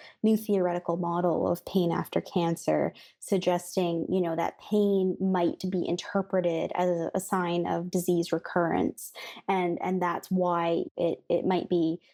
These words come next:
troubling or, you know, a-, attention grabbing, you know, for, for people. And so I, you know, incorporated some questions into my interview guide about, you know, what does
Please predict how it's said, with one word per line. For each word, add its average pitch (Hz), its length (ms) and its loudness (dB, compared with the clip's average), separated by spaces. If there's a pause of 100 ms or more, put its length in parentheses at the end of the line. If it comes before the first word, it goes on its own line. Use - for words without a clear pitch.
(160)
troubling 175 580 2
or, 165 300 -2
you 185 140 0
know, 165 320 -4 (100)
a-, 131 100 2 (140)
attention 196 800 0
grabbing, 170 720 0 (120)
you 202 120 2
know, 170 180 0
for, - 280 -4
for - 180 -6
people. 190 440 2
And 180 140 -2 (320)
so 190 200 2
I, 92 320 0 (380)
you 214 140 2
know, 180 160 0
incorporated 214 640 0
some 190 160 -2
questions 190 720 0
into 196 280 0
my 175 140 -2
interview 220 580 0
guide 170 480 -2
about, 196 540 2 (240)
you 202 80 4
know, 170 140 2
what 185 440 0
does 220 160 -2